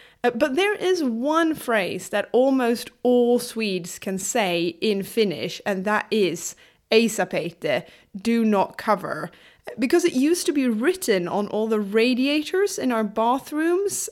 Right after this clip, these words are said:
and the heaters in saunas, uh, as in, "Do not cover this, there is a risk of fire," sort of thing. Uh,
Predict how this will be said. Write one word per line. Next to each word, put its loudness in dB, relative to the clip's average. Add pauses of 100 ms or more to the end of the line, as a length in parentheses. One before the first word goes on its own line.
and 0
the -4
heaters -2
in -4
saunas, -2 (500)
uh, 4
as 4
in, 4 (300)
"Do 6
not 4
cover 2
this, -4
there 2
is -2
a 0
risk -2
of -4
fire," 2
sort -4
of -6
thing. -10 (460)
Uh, 0